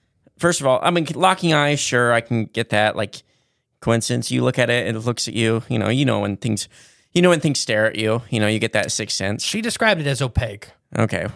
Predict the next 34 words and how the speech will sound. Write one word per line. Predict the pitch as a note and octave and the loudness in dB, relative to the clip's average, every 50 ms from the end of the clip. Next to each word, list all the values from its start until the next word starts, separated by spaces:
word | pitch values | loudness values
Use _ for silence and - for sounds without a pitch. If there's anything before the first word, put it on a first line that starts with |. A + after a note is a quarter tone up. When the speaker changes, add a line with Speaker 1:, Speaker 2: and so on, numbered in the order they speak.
| - | -4
Speaker 1:
Yeah. | - F#2+ A2 G2+ F#2 - - - _ - - | -2 0 0 0 0 -2 -6 -12 _ -8 -4
Okay. | - D3+ C#3+ | -2 0 2
Speaker 2:
I | |
don't | D3 D3+ D3+ | 2 2 0
know | D3 C#3 | 0 -2
what | C3+ C3 A2+ | -2 -4 -4
that | B2 B2 B2 A#2+ | -4 -6 -6 -6
means | A2+ A2+ A2+ G#2+ | -6 -8 -6 -6
as | A#2+ G#2+ G#2+ | -6 -8 -8
in | G#2+ G#2+ G#2+ | -8 -10 -8
color. | - - G#2+ F#2+ F#2+ F#2 F#2 - - | -6 -6 -6 -6 -6 -10 -14 -16 -4
She | - B2 | 0 2
Speaker 1:
Okay. | C3 A#2+ - | 2 2 2
Speaker 2:
just | - A#2+ G#2+ | 0 -2 -2
says | C3 A#2+ A#2+ | -4 -2 -4
opaque | A#2+ - C#3+ C3+ A#2+ - | -2 -2 -2 -2 -2 -4
in | A2 G#2 | -8 -8
color. | - - G2 G2+ F#2 - - _ _ _ _ _ _ _ _ _ - - | -8 -8 -8 -8 -10 -16 -20 _ _ _ _ _ _ _ _ _ -6 -4
Speaker 1:
Okay. | - A2+ - F2+ - G#2 - | -4 -2 -2 -4 -6 -2 0
Hmm. | C3 A#2+ G#2+ - _ _ _ _ _ | 0 0 0 -2 _ _ _ _ _
Interesting. | - G#2 - - G2+ - - - - - _ _ _ _ _ _ _ _ _ _ | -8 -8 -6 -6 -6 -6 -4 -4 -6 -6 _ _ _ _ _ _ _ _ _ _
Maybe | - B2+ B2+ B2+ | 2 2 2 4
Speaker 2:
Oh. | |
Speaker 1:
you're | A#2+ B2 | 2 2
right. | A2+ G#2+ G#2+ G2 E2+ | 4 2 2 0 0
I | E2 G2+ | -2 -2
don't | G2+ G2 | -2 -2
know. | G2 G2 E2 C#2 - - - | -2 -4 -4 -6 -10 -6 -4
I | - | -2
have | G2 G2 | -2 0
no | G2 D#3 | 0 0
Speaker 2:
I, | E3+ | -2
Speaker 1:
idea. | - - - _ _ _ _ - | -2 -6 -12 _ _ _ _ -8
Speaker 2:
okay. | D3 C#3 A2+ A2 | -6 -6 -6 -8